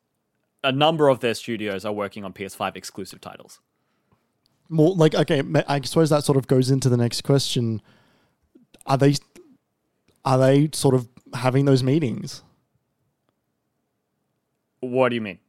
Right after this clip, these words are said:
Speaker 2: Are they having those meetings where they're like, "All right, we need to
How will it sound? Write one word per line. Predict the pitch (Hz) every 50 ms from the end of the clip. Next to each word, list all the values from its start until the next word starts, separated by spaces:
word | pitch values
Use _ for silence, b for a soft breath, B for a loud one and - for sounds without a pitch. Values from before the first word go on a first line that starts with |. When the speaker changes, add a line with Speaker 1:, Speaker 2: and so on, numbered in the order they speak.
| _ _ _ _ _ _ _ _ _ _ _ -
Speaker 2:
Are | 175 180
they | 156 160
having | 156 156 160 165
those | 151 143 123
meetings | 131 143 151 143 135 127 -
where | 131 123
they're | 127 123
like, | 120 120 - _
"All | 139 120
right, | 117 -
we | 127 123
need | 120 127 131 127
to | - - 131 117